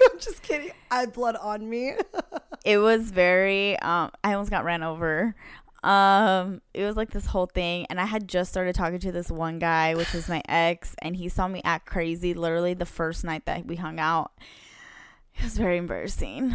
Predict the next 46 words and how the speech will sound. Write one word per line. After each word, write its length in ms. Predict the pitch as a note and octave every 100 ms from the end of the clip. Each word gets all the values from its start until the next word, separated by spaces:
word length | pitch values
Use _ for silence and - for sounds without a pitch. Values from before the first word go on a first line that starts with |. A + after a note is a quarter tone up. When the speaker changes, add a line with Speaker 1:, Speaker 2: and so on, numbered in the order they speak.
| A3+
Speaker 2:
I 80 | F#3
don't 140 | F#3
know 120 | E3+
why 260 | E3 D#3 F3+
he's 160 | G3
still 200 | - F#3+
stuck 220 | G3+ F#3+ G3+
with 120 | G#3+
me, 220 | G#3 G#3+
but 200 | A3 F3+
there 160 | D#3 D#3
we 120 | D#3
go. 420 | A#2+ A#2+ D3 A#3+ G#3+ G#3+ -
Anyways. 880 | - G3 F#3 E3+ A3+ A#3+ G#3+ F3+ - - _ -
Speaker 1:
So, 600 | - C4+ C4+ C4+ C4+ C4
it 100 | - B3+
was 200 | C#4+ C#4+
my 440 | D4+ D#4 D4+ D4+ _ - - - _ - - - _ _ - - - - - _ -
twenty-fourth 640 | - A#3 B3 A#3 A3+ A#3+
birthday. 560 | G3+ F#3+ - F#3 F#3+ G#3 - - -
I 100 | -
was 120 | B3 A#3+
debating 380 | A#3 B3+ D#4+
on 100 | F4
whether 220 | C4+ B3 A#3+
to 120 | B3
say 140 | B3
the 180 | A3 -
age, 240 | G3 G#3 A#3
and 100 | A3+
I'm 60 |
like, 120 | A3
"This 160 | G#3+ A3
is 100 | A#3
so 240 | - G#3
embarrassing," 520 | G3+ F#3+ F#3 G3 G#3 G3+
'cause 100 | G3
I 60 |
was 160 | - G3
pretty 240 | - G#3+
grown 260 | G3 G3 F#3+
when 120 | F#3
I'm, 200 | F3+ F#3 _
like, 220 | - C3 - A#3
yeah, 300 | F#3 A2 B2 -
anyways. 540 | F#3 D#3+ D3+ D3 -